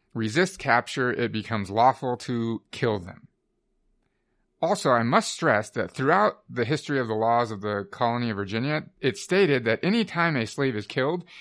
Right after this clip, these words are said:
even if they're being captured, et cetera, the colony itself reimburses the owner for that slave. So this is public money. So the public pays that owner for that slave's,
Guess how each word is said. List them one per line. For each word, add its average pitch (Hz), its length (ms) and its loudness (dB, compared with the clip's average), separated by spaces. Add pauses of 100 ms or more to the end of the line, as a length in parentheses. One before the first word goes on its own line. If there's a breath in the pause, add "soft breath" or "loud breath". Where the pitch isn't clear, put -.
(180 loud breath)
even 165 200 2
if 156 100 0
they're 127 180 2
being 110 220 0
captured, 135 420 -4
et 95 80 -8
cetera, 165 420 -2 (640 loud breath)
the 139 120 2
colony 202 480 4 (100)
itself 147 800 4 (280)
reimburses 139 760 4
the 113 180 0
owner 120 380 2
for 117 280 0
that 107 240 0
slave. 101 320 -6 (140)
So - 180 2
this 151 160 -2
is 143 100 -2
public 143 640 2
money. 117 280 0 (500)
So - 140 -2
the 127 100 4
public 160 480 4
pays 127 340 0
that 113 180 2
owner 117 320 0
for 117 260 -2
that 107 180 0
slave's, 101 560 -2